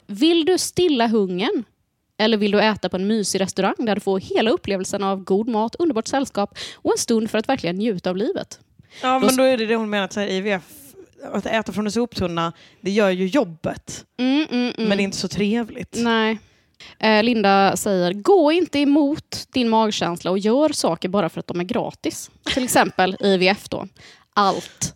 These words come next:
Speaker 1: har ett pris. Vi får också värdefull information som, vilka är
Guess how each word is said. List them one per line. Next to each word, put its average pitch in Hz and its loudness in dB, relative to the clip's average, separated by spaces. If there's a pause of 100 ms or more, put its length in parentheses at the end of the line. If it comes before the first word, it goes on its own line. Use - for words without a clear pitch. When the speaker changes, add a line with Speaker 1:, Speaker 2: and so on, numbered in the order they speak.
Speaker 1:
har - -6
ett - -10
pris. - -6
Vi 302 2
får 359 0
också 285 0
värdefull 247 0
information 226 -4
som, 151 -4 (880)
vilka 233 -2
är 190 0